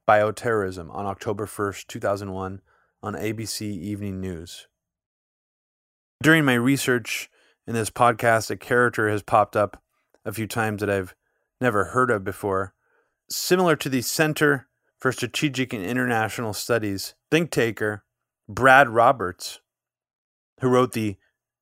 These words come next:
C S I S paper, Biological Weapons, Weapons of the Future, in nineteen ninety-three, is this other character named Michael Moody. Well, who is Michael Moody?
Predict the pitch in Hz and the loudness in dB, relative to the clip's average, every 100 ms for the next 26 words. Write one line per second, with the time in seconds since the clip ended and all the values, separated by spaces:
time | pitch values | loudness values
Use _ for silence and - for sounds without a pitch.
0 | _ - - 156 131 120 135 120 110 110 | _ -6 2 6 6 6 4 6 6 4
1 | - - _ _ _ _ _ _ _ - | 0 -10 _ _ _ _ _ _ _ 0
2 | 139 127 113 101 - _ 123 123 120 110 | 0 2 2 0 -6 _ 6 8 8 4
3 | 110 110 107 107 107 104 95 - _ 110 | 2 -4 0 2 0 -6 -8 -14 _ 0
4 | 107 123 107 92 95 - 117 - 160 - | 0 -2 -6 -8 -10 -10 -10 -12 -18 -20
5 | _ 101 104 101 107 101 92 - 117 95 | _ -8 -6 -6 -8 -6 -8 -8 -8 -8
6 | 87 _ - 131 127 160 156 151 156 135 | -12 _ -6 -4 0 2 2 4 4 4
7 | 131 123 120 113 110 120 131 147 107 78 | 4 -2 -2 -2 -2 -4 -2 -2 -2 -8
8 | - _ _ _ 123 156 170 160 123 107 | -18 _ _ _ -2 2 4 4 0 -2
9 | 101 98 95 90 73 92 | -2 -4 -4 -6 -10 -18